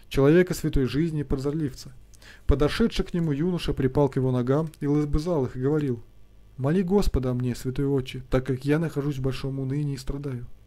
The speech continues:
Старец сказал ему: «Не скорби, чадо, брат твой, о котором ты скорбишь, так же жив, как и ты. Все другие, бывшие с вами на корабле, хранимые Богом, спаслись от гибели и пошли в монастырь ради иноческой жизни.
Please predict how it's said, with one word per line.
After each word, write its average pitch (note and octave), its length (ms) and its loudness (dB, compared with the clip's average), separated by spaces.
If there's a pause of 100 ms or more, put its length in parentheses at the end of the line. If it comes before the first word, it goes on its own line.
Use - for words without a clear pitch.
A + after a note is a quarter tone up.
(560)
Старец C#3 420 -4
сказал D3 400 0
ему: A#2+ 240 -4 (800)
«Не B2+ 180 0
скорби, C3+ 440 0
чадо, C3 400 -2 (260)
брат D#3+ 380 4
твой, E3+ 260 0 (320)
о C3+ 80 -4
котором D3+ 320 0
ты E3 120 -2
скорбишь, C#3+ 600 -4 (320)
так F3+ 220 2
же F3 100 0
жив, F3+ 220 0
как F3 200 -6
и F3+ 40 -2
ты. C#3 320 -2 (400)
Все - 260 0
другие, F#3 380 4
бывшие D3 400 4
с B2+ 100 -4
вами C#3 240 4
на B2+ 100 0
корабле, C3 420 4
хранимые E3+ 440 0
Богом, D3 360 2
спаслись C3+ 520 -2
от D#3+ 100 2
гибели C#3+ 480 0 (240)
и C#3 80 0
пошли D3 360 4
в D3 60 0
монастырь D3 440 0 (140)
ради C3+ 320 4
иноческой D3 480 -2
жизни. C#3+ 420 -2